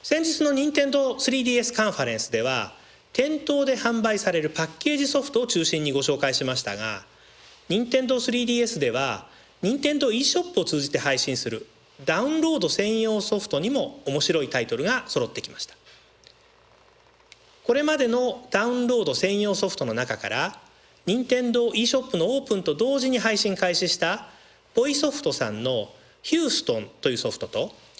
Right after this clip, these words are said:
九月に配信開始した任天堂の生き物作りクリエイトーイ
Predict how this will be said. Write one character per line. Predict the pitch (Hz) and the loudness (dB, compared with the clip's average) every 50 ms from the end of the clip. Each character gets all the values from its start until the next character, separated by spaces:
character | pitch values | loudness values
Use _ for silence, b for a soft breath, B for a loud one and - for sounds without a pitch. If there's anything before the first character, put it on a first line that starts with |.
| B B B B B B B - | B B B B B B B -2
九 | 254 294 | 0 2
月 | 294 277 262 226 | 2 2 2 2
に | 202 | 2
配 | 160 180 202 208 202 | 2 2 2 2 2
信 | - 220 196 | 0 0 0
開 | - 196 190 | 0 0 0
始 | 175 - 190 180 | 2 0 0 0
し | - | 0
た | - 180 170 | 0 0 0
任 | 160 170 214 254 240 | 0 0 0 0 2
天 | - 254 247 | 0 0 2
堂 | 240 240 233 220 | 2 2 2 2
の | 220 226 214 170 - B B B B B B B | 2 2 2 0 -2 B B B B B B B
生 | - 147 | -8 -6
き | - - 262 | 0 0 2
物 | 277 294 294 285 285 269 | 2 2 2 2 2 2
作 | 247 262 - - - | 0 -2 0 0 -2
り | 120 - | -2 -4
ク | - - - 190 | -4 -4 -2 0
リ | 226 254 277 277 | 0 2 2 2
エ | 269 254 | 2 0
イ | 240 269 | -2 0
ト | - 233 196 151 | 0 2 2 2
ー | 117 | -2
イ | 104 - | -4 -8